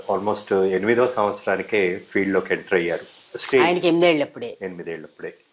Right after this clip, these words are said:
Speaker 1: ఆ, అది కూడా స్టేజ్, సినిమా కాదు. ఆ, ఈ స్టేజ్ మీద రఘురాముడి పాత్ర వేస్తున్నప్పుడు, ఆ, కాశీనాథుని నాగేశ్వరరావు పంతులు గారు,
Speaker 2: ఆంధ్రపత్రిక.
Speaker 1: ఆంధ్రపత్రిక, అమృతాంజన్, ఆయన చాలా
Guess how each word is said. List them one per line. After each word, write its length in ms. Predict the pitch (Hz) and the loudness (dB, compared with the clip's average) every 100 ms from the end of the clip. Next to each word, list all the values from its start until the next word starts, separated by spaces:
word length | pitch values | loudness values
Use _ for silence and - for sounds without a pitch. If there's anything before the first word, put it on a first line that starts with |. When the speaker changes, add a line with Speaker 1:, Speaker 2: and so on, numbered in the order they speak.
| _ _ _ _ 90 | _ _ _ _ -6
Speaker 1:
ఆ, 260 | 90 90 | -2 0
అది 140 | 95 107 | 0 0
కూడా 180 | 113 127 | 0 -2
స్టేజ్, 540 | - 104 101 92 143 | -2 0 0 -2 -6
సినిమా 340 | - 92 92 | -4 -2 -4
కాదు. 380 | 85 78 - 90 - - - - - - - - | -4 -10 -10 -10 -12 -20 -20 -20 -20 -20 -18 -8
ఆ, 380 | 104 107 104 107 123 | -2 0 0 -2 -2
ఈ 220 | 123 131 | -2 -2
స్టేజ్ 440 | - 135 143 143 | 0 2 2 0
మీద 220 | 147 139 131 131 123 120 117 117 98 | -2 -2 2 2 2 0 -2 0 0
రఘురాముడి 480 | 101 127 143 131 | 2 2 2 0
పాత్ర 400 | 110 104 107 - | -2 0 0 -2
వేస్తున్నప్పుడు, 960 | 104 98 - - 95 95 110 143 120 82 78 _ _ _ - _ 95 | -4 -4 -6 -8 -8 -8 -6 -4 -2 -6 -14 _ _ _ -20 _ -4
ఆ, 440 | 90 87 87 82 - | -2 0 2 0 0
కాశీనాథుని 960 | 104 110 - 120 98 92 87 85 82 80 | 0 0 -2 -6 -6 -8 -10 -10 -10 -10
నాగేశ్వరరావు 520 | 82 95 98 - 95 85 | -6 -4 -4 -6 -6 -4
పంతులు 380 | 90 85 90 | -8 -8 -6
గారు, 240 | 85 82 - - - - | -4 -6 -8 -14 -20 -6
Speaker 2:
ఆంధ్రపత్రిక. 600 | 151 165 151 143 127 123 | -2 0 2 0 -2 -8
Speaker 1:
ఆంధ్రపత్రిక, 840 | 113 117 107 92 - 87 - 90 90 85 90 - | -2 0 0 -4 -8 -10 -12 -12 -8 -6 -8 -8
అమృతాంజన్, 880 | 101 101 95 104 87 87 - 85 85 87 - - _ - - | -8 -8 -8 -6 -6 -8 -12 -12 -12 -18 -20 -20 _ -20 -4
ఆయన 180 | 107 101 - | -2 0 2
చాలా 200 | 104 | 2